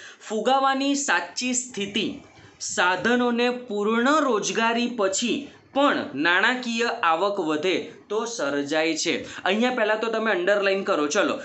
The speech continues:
સાધનોને પૂર્ણ રોજગારી. ભાઈ, સાધનો, ઉત્પાદનના સાધનોની અહીંયા વાત કરી છે, તો ઉત્પાદનના સાધનો કેટલા? તો ઉત્પાદનના સાધનો ચાર: જમીન,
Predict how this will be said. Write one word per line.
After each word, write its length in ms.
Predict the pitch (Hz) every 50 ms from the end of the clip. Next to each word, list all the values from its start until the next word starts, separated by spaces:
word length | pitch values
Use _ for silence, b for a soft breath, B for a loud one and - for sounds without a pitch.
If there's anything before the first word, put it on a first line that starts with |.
| B B
સાધનોને 920 | - - - 180 175 175 170 170 208 220 226 226 220 214 208 208 214 220
પૂર્ણ 560 | 226 220 - 165 160 165 165 165 175 185 190
રોજગારી. 760 | 175 151 143 139 139 139 135 143 143 147 147 156 165 151 - B B B -
ભાઈ, 160 | 196 - 233
સાધનો, 500 | - - 202 175 175 175 202 208 180 139
ઉત્પાદનના 840 | 127 - 196 202 208 208 - - 262 262 254 247 247 247 240 240 247
સાધનોની 760 | 240 - 175 156 151 185 202 208 214 214 220 226 233 226 226
અહીંયા 300 | 170 170 175 185 190 185
વાત 320 | 165 151 156 151 - -
કરી 220 | 175 175 214 208
છે, 220 | - 156 131 127 B B B B
તો 80 | 240 240
ઉત્પાદનના 800 | 233 185 175 - - - 226 226 - 208 226 226 226 226 226 226
સાધનો 560 | 226 202 160 143 147 160 180 202 208 214 214
કેટલા? 400 | 214 233 226 - 208 156 117 117
તો 120 | - 202
ઉત્પાદનના 640 | 190 185 - - - 208 202 202 214 214 214 214 214
સાધનો 500 | 208 196 160 147 156 170 170 175 185 180
ચાર: 320 | 180 202 160 123 107 B B B B B 131
જમીન, 580 | 131 165 175 170 180 196 208 226 240 247 254